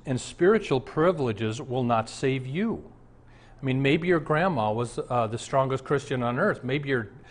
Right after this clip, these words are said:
family was very Christian. You went to a Bible college. You know, all those spiritual privileges won't save you, because where are you at with the Lord? Not grandma,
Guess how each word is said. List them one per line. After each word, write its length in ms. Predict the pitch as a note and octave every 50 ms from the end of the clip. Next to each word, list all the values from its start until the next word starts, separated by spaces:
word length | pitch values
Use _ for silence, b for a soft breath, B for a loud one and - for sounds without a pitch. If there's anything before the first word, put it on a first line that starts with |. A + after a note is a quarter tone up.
| B B B B - -
family 500 | - - - F3 E3+ F#3+ A3 G#3 D3+ B2
was 160 | A#2+ A#2 A2
very 280 | G#2+ A#2 A#2 A2+ A2 G#2+
Christian. 340 | - - A#2 G#2+ - A#2+ A#2+
You 100 | F3 B3
went 200 | A3 C3 A#2+ B2
to 100 | C3 B2+
a 80 | C3
Bible 400 | A#2+ B2+ C3+ F3 A#3+ A3+ F3+ B2
college. 440 | - - A#2+ G#2 G2+ G2+ G#2 G#2+ G#2 B B B B B
You 80 | E3 D#3
know, 100 | C#3 B2+ B B B B B B B -
all 160 | - E3+ G#3
those 200 | B3 B3+ A3+ F#3+
spiritual 640 | - - - - F#3+ G3 G3 F#3+ - - D3+ C3+ - - - - - - - - - - - - - - - - - - - - - - - -
privileges 600 | - G3 G#3+ F#3+ E3+ C#3+ B2+ G#2+ A2+ A2+ G#2+ A2
won't 280 | A#2+ C3+ D3 D#3 -
save 400 | - - - E3+ D#3+ F3 F3+ C#3
you, 180 | A2 F#2+ F#2 G2 - - - b b b b b b b b b -
because 720 | D3 C#3 - - E3 D3 C3+ B2+ B2 C#3 C#3+ - - - - - - - b b b b b b - - - - - - - - - - - - - - - -
where 200 | - D3 F#3 G#3
are 80 | G3 F3
you 320 | D3 C3 D#3 F#3+ A3 G#3+
at 180 | E3+ G#2+ D2+ -
with 200 | G2 F2+ - -
the 80 | - F#2
Lord? 340 | F#2 F2+ D#2+ F2 - - - -
Not 220 | - C#3+ E3+ B3 A#3+
grandma, 540 | - A3 G#3+ G#3+ A3 F#3 A#2 F2 D2+ F#2+